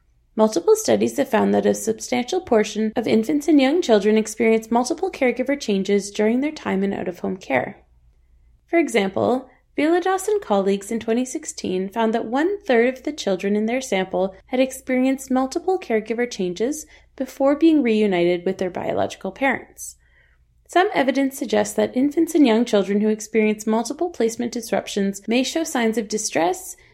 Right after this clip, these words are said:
difficulty developing secure attachments with a stable caregiver, and more deficits in executive functioning in later childhood and beyond.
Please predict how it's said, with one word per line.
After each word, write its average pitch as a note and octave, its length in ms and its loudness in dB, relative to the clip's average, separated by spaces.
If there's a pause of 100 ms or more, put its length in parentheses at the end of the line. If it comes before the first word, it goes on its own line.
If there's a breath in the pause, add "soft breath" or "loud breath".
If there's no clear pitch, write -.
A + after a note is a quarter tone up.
(160 soft breath)
difficulty D#4+ 520 2
developing A#3+ 500 4
secure A#3+ 360 -2
attachments A3 580 -2
with B3+ 120 -6
a C4 40 -4
stable G3+ 360 -2
caregiver, G3+ 640 -4 (360 loud breath)
and C4 120 6
more F4 180 4
deficits B3+ 560 0
in A#3+ 100 2
executive G3+ 520 -2
functioning F#3+ 440 -2
in F#3+ 120 -2
later A#3 260 0
childhood G#3 480 -2
and F#3+ 200 -6
beyond. - 580 -12